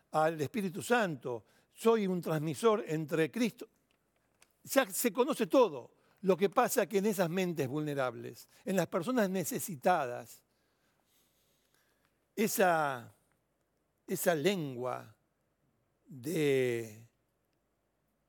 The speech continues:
de bicha, de serpiente,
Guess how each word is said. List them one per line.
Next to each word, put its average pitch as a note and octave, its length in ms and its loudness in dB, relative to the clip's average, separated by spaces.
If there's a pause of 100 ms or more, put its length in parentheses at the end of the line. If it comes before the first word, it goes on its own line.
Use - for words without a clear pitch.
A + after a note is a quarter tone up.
(220)
de C#3 180 -8
bicha, C3 680 -4 (320)
de C#3 140 -12
serpiente, A#2 960 -4